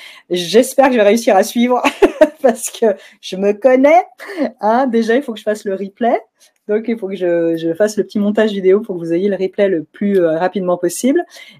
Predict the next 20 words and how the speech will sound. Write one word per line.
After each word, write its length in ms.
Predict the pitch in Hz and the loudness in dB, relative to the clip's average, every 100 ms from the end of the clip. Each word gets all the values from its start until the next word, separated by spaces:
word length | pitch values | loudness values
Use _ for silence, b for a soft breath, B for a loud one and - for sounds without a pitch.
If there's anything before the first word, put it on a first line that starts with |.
| - | 2
Et 160 | 202 | 4
ensuite, 540 | 196 202 - 269 269 233 | 4 0 -2 -2 2 6
euh, 840 | 208 196 190 185 175 170 170 180 | 6 8 6 4 2 0 -2 -2
donc 160 | 196 | -2
j'ai 140 | 196 175 | -2 -2
prévu 220 | - 208 | -2 -2
un 100 | 208 | -2
petit 160 | - 196 | -2 -2
bonus 260 | 196 233 | 0 0
du 140 | 180 175 | -2 -2
vendredi. 500 | 226 233 220 190 - _ b b - | -2 -2 -4 -6 -20 _ b b -8
Donc, 320 | 165 170 160 | -4 -4 0
dès 140 | 277 | 2
demain, 400 | 254 208 196 254 b b b | 4 2 0 -6 b b b
vous 340 | 175 190 196 | -4 -2 2
aurez, 440 | 185 190 214 226 202 | 2 2 2 2 2
euh, 260 | 175 165 | 2 4
un 220 | 170 175 | 2 0
petit 160 | 175 - | -4 -4
défi 420 | 196 196 220 254 | -2 -2 -2 -4